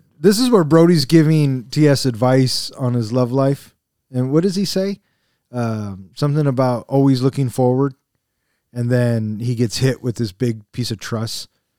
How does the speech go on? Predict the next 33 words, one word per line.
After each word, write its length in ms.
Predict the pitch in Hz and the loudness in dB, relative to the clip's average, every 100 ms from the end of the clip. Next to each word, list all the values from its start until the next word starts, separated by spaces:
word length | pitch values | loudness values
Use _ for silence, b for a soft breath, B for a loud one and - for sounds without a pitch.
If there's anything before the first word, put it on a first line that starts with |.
| _ _ _ | _ _ _
And 160 | 120 117 | -8 -4
then 300 | 117 110 104 | -4 -4 -6
again, 460 | 123 135 139 120 - _ b b b | -2 0 0 -4 -12 _ b b b
I 120 | - 151 | 0 4
think 300 | 208 220 160 | 4 2 2
what's 260 | 160 131 | 2 2
great 260 | - 151 156 | 2 4 4
about 320 | 135 131 110 | 2 0 0
Brody's, 600 | 131 135 131 123 107 - - | 2 4 4 2 -2 -8 -10
uh, 500 | 123 113 98 90 82 - _ _ _ | -8 -8 -8 -12 -18 -20 _ _ _
deliveries 680 | 123 135 127 127 131 120 107 | -2 2 4 4 4 4 2
are 140 | 117 110 | 0 -2
his 260 | 110 104 | -2 -4
snap, 500 | - - 123 120 - | -6 -4 -2 -2 -4
or, 300 | 123 110 95 | -6 -6 -6
uh, 140 | 104 95 | -10 -8
the 120 | 110 | -4
way 100 | 117 | -4
he 100 | 113 | -4
snaps 400 | - 117 101 - | -6 -8 -10 -12
at 100 | 76 | -16
it. 100 | 71 _ _ _ _ | -20 _ _ _ _
Now, 160 | 156 220 | 0 2
what 200 | 330 339 | 2 2
the 120 | 370 | -2
hell 360 | - 349 330 349 | 0 2 4 6
was 220 | 359 294 | 4 4
that? 500 | 349 349 349 175 104 - | 0 0 0 -2 -6 -8
Right? 360 | 139 135 147 147 b b b b b - | 0 2 0 -4 b b b b b -6
Um, 540 | 139 131 113 101 98 - _ | 0 0 0 -4 -10 -16 _
it 100 | 135 | 0
turns 260 | 170 170 170 | 4 6 4
out 340 | 208 190 - | 4 2 -4